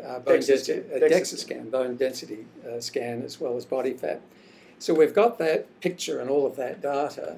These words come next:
Speaker 1: and I think next week, having lost all of this weight, it'll be interesting to see,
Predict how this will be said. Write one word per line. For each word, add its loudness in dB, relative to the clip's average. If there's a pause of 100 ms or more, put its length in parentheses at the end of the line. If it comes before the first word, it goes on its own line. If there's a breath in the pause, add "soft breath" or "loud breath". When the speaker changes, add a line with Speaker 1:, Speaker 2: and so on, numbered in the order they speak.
(100)
Speaker 1:
and -10
I -6
think -4
next -2
week, -2 (360)
having -2
lost 2
all -6
of -18
this -12
weight, -8 (220)
it'll -10
be -2
interesting -10
to -16
see, -4